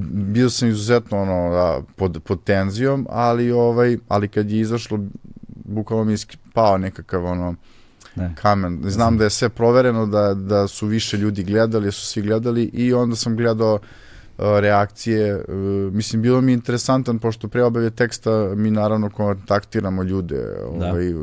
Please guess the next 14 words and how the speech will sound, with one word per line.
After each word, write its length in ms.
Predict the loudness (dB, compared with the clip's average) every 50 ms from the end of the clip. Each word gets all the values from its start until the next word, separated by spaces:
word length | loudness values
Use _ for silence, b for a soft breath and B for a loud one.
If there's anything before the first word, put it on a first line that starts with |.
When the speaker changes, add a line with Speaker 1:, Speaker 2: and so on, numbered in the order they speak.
| -8
Speaker 1:
na 260 | -8 -6 -6 -6 -6
primer, 320 | -6 -6 -4 -2 -2 2 2
Alena 320 | 2 2 2 2 0 0
Basila 520 | 0 0 0 0 0 -4 -4 -4 -4 -4 -4
sam 180 | -6 -6 -6
morao 220 | -4 -2 -2 -2 -4
da 80 | -4
kontaktiram 720 | -8 -8 -10 -10 -8 -8 -8 -8 -6 -2 0 0 2 0 -2 B B B B B B B B B B B B B B B B B
i 80 | -10 -6
tu 160 | -2 0 2
mi 120 | 2 4
je 60 | 2 2
bilo 260 | 2 2 2 4 2
interesantno 1000 | 2 0 0 -2 -2 -2 -2 -2 0 0 0 0 -2 -2 -2 -2 0 0 -2